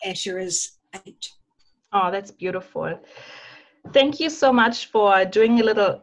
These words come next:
Speaker 2: bit of answering questions that have nothing to do with this podcast, but as this is our first, uh, conversation with one another, I really like to get a feel for you, and I like to find out some non-spiritual things from you. And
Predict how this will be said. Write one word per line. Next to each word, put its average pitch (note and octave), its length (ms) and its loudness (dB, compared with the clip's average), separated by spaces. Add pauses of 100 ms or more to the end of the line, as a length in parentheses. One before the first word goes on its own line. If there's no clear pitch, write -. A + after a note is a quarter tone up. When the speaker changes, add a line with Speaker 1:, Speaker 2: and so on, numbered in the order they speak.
Speaker 2:
bit A3 120 2
of F3+ 300 -4 (380)
answering G#3 560 -2
questions G#3 560 -6
that F3+ 140 -2
have F#3 200 -6
nothing A#3 580 2
to A3+ 120 -6
do A3 140 0
with F#3 160 0
this D#3+ 200 -6
podcast, F3+ 800 -4
but - 240 -2 (240)
as G3+ 260 2
this A#3+ 200 2
is - 160 -4
our F#3+ 240 2
first, C4+ 840 0 (100)
uh, F#3+ 180 2
conversation A3 880 0
with E3+ 200 -2
one E3+ 140 -2
another, E3+ 400 -2 (120)
I G3 360 2
really G#3+ 420 -4
like F3+ 480 -4 (340)
to G#3 100 -2
get F#3+ 160 2
a F#3 60 0
feel G#3+ 300 2
for G#3 220 -6
you, G3 340 -6
and F#3 120 -6
I F3 80 -4
like F3+ 240 -10
to F#3 260 -10 (440)
find A3 260 2
out F3+ 300 0
some F3+ 420 -4
non-spiritual G3 880 -2
things E3 460 -12
from E3 180 -10
you. D#3+ 120 -12
And F3 240 -16